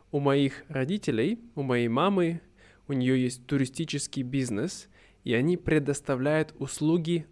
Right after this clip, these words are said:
турагентов. Поэтому это называется услуги. Итак, деньги —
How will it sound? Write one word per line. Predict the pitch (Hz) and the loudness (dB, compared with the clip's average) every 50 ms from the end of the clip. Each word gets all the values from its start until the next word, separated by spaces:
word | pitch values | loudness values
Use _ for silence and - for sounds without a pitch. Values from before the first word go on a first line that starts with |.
| _ _ | _ _
турагентов. | - 151 147 - - - 135 135 139 135 127 117 117 - - - - - - - - - _ _ _ | -4 -2 -2 -2 -4 -4 -6 -2 0 0 0 0 -2 -6 -10 -14 -16 -20 -20 -20 -20 -20 _ _ _
Поэтому | - 151 165 - 185 175 165 | -2 -2 0 0 0 -2 0
это | - 139 135 131 | -2 -2 -2 -2
называется | 123 127 127 127 127 139 143 147 143 - - | -4 -2 -2 0 2 4 4 2 2 -4 -8
услуги. | - - - - - 131 123 117 - - - - _ - - - - - - - - - | -10 -10 -10 -6 -4 -4 -4 -4 -6 -12 -16 -18 _ -20 -20 -20 -20 -20 -20 -20 -14 -10
Итак, | - - - 110 101 - - - | -4 0 0 0 0 -2 -8 -6
деньги — | 131 - 190 233 247 214 226 220 220 233 | 0 2 4 4 4 4 2 0 0 -4